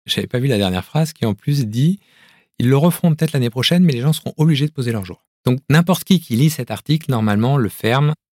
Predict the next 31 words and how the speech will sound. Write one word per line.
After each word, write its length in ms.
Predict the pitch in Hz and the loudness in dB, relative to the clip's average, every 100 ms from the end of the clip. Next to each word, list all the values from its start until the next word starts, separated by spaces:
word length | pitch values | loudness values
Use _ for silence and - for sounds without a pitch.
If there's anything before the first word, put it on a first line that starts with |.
| - | -8
et 100 | 113 | -6
passe 240 | 123 - | -4 -2
à 40 | 85 | -4
autre 100 | - | -2
chose 200 | 147 151 | -4 -4
parce 200 | 113 - | -8 -12
qu'il 400 | _ _ - - | _ _ -12 -8
s'est 140 | - | -4
rien 180 | 101 104 | -2 -2
passé 240 | 101 - 98 | -4 -6 -8
derrière. 360 | 87 85 - _ - | -10 -12 -20 _ -6
Et 100 | 117 | -2
moi, 340 | 131 151 208 220 120 | 0 0 0 -4 -8
à 100 | 110 | -2
ce 80 | 175 | 0
moment-là, 320 | 175 127 160 | 0 0 -6
je 120 | 196 143 | -4 -2
me 80 | 110 | 0
dis : « 260 | 156 214 - _ | -2 -2 -6 _
Mais 80 | 104 | -12
c'est 140 | - 107 | -4 -2
marrant, 260 | 107 165 | 0 0
j'ai 240 | 160 113 - | -2 -6 -6
jamais 440 | 101 123 143 160 | -4 0 0 0
pensé 340 | 165 120 - 143 | -2 -6 -4 -4
à 40 | |
la 80 | 107 | -4
semaine 180 | 127 110 | -4 -4
de 80 | |
quatre 180 | 101 90 | -4 -6
jours. » 200 | - _ | -8 _